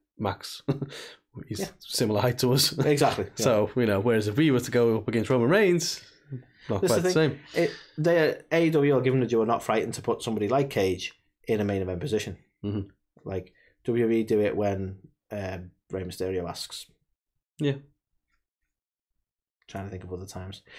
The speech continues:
Speaker 2: To be fair, like, there was that, obviously, that ma-, uh, no disservice to the wrestlers or to the moment, but there was that, uh, obviously that moment when we had both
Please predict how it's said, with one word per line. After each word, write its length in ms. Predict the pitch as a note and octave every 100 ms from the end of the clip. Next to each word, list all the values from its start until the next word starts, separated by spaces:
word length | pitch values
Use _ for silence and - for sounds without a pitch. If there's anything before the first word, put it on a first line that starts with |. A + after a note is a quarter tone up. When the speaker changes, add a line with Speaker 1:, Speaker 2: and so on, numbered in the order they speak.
| -
Speaker 2:
To 80 | -
be 80 | C#3+
fair, 340 | C#3+ B2+ G#2
like, 160 | G2+ F#2+
there 80 | G#2+
was 100 | G2+
that, 200 | G2+ -
obviously, 400 | G2 F#2+ G2+ G2+ -
that 180 | G2 -
ma-, 180 | A2 G#2+ - - - - -
uh, 60 | F#2 G#2+
no 260 | A#2 A#2
disservice 520 | G#2+ G2+ - G#2 G2 -
to 140 | G2+
the 140 | F#2
wrestlers 440 | F#2+ F#2+ - F#2 -
or 160 | F#2+ F#2
to 120 | F#2+
the 60 |
moment, 380 | F#2 G#2 G2+ F#2
but 100 | -
there 60 | G2+
was 80 | G2+
that, 200 | G2 - - _ _ _ -
uh, 120 | G2+ F#2
obviously 280 | F#2+ - G2+
that 240 | F2+ -
moment 320 | F#2+ F#2 G2
when 160 | F#2+ F#2+
we 80 | F#2+
had 200 | F#2 F2+
both 340 | F#2+ E2+ -